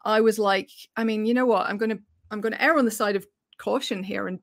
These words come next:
be quite generous to them." And I wrote about their charitable efforts, which are considerable and which are very commendable. Um,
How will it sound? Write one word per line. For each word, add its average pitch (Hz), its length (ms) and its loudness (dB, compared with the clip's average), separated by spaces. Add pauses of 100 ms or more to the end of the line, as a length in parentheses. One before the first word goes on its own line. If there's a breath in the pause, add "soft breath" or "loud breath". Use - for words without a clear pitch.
(120)
be 196 360 -4
quite - 240 -4
generous 247 460 2
to 175 180 -4
them." 180 240 -6
And 190 340 -2
I 190 400 0 (400 loud breath)
wrote 180 240 4
about 185 280 2
their 185 120 2
charitable 190 500 2
efforts, 220 380 2
which 220 240 6
are 190 160 2
considerable 202 640 2
and 214 120 4
which - 180 -4
are 185 160 2
very 185 240 2
commendable. - 560 -2 (440 loud breath)
Um, 190 480 2